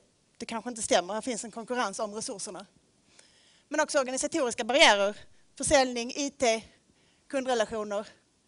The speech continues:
också kognitiva barriärer. Vi har ett mindset från den här storskaliga produktionen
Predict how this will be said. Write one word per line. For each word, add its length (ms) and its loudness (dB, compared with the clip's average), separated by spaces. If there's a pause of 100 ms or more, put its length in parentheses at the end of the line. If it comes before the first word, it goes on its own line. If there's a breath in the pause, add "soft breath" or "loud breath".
(140)
också 380 -4
kognitiva 720 0
barriärer. 560 4 (320 soft breath)
Vi 80 -4
har 60 0
ett 40 -12
mindset 480 0
från 340 -4
den 120 -6
här 60 -4
storskaliga 560 -6
produktionen 600 -10